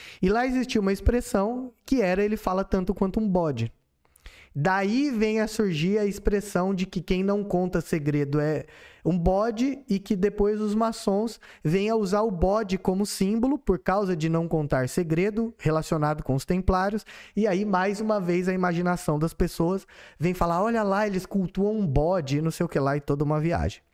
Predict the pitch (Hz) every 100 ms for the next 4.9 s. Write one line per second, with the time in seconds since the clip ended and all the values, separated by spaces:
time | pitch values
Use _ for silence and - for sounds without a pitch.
0 | - 151 117 104 - - - _ 98 101
1 | 104 - 95 - - 131 147 147 151 151
2 | 139 143 147 143 147 139 120 139 127 135
3 | 139 139 110 - 117 127 127 127 120 127
4 | 127 139 135 90 104 - - 131